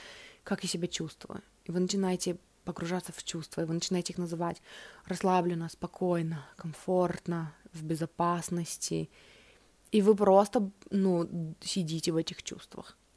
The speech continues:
И потом, через какое-то время, когда вы посидите в этих чувствах, вы можете сп-, себя спросить, типа, «Как я себя чувствую по поводу вот этой ситуации? Как я себя чувствую по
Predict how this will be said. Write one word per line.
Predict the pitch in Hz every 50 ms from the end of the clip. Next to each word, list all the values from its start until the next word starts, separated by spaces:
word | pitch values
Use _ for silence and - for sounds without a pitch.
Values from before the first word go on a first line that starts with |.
| _ _ - - -
И | 208 202
потом, | 202 196 196 - 233 262 302 320 302
через | - 233 185 -
какое-то | - 190 - - 190 185 190 190
время, | 175 180 196 226 233 226
когда | - 185 165 175 175
вы | 175
посидите | - 185 185 185 190 180 - 175
в | 170
этих | 175 - 180 -
чувствах, | - 269 285 - 226 190 185
вы | 190 202 202
можете | 208 214 233 226 208 - 208 190
сп-, | - - -
себя | - - - 165 170
спросить, | 165 - - 165 160 - - 170 - -
типа, | - - - 160
«Как | - - 208 208 -
я | 196
себя | - 185 175 175
чувствую | - - 196 - 202 175
по | 160
поводу | - 185 175 180 170 180 170
вот | 180 175 -
этой | 170 165 - 165 -
ситуации? | - 156 - - 156 151 - - - -
Как | 190 185 -
я | -
себя | - 190
чувствую | - 196 185 - 196
по | 185